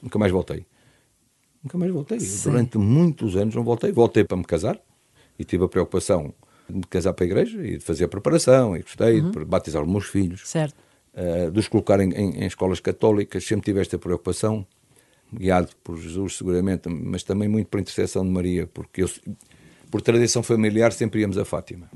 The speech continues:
Speaker 1: Isso sim, uma vez por ano, o meu pai, por tradição familiar, íamos a Fátima. E eu, a partir do momento da minha vida, começo a ir a Fátima com muita frequência. Mas também
Speaker 2: Mesmo
Speaker 1: muita
Speaker 2: sem ir à missa ao domingo?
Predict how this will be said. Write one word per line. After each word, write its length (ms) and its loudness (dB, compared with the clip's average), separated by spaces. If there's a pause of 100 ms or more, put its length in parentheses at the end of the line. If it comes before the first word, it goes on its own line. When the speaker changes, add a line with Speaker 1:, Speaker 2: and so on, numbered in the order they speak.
(120)
Speaker 1:
Isso 200 -8
sim, 160 -8 (100)
uma 160 -4
vez 140 0
por 160 0
ano, 160 0
o 20 -2
meu 120 -4
pai, 180 0
por 80 -14
tradição 360 -6
familiar, 420 -4
íamos 200 -6
a 60 -10
Fátima. 320 -18 (840)
E 80 4
eu, 80 12
a 60 6
partir 320 4
do 100 0
momento 240 0
da 100 0
minha 200 0
vida, 260 2
começo 340 0
a 40 2
ir 60 -2
a 40 0
Fátima 400 -2
com 140 -4
muita 260 -2
frequência. 500 -14 (320)
Mas 120 -20
também 160 -2
Speaker 2:
Mesmo 160 6
Speaker 1:
muita 140 6
Speaker 2:
sem 160 8
ir 80 6
à 100 8
missa 260 4
ao 60 2
domingo? 400 -2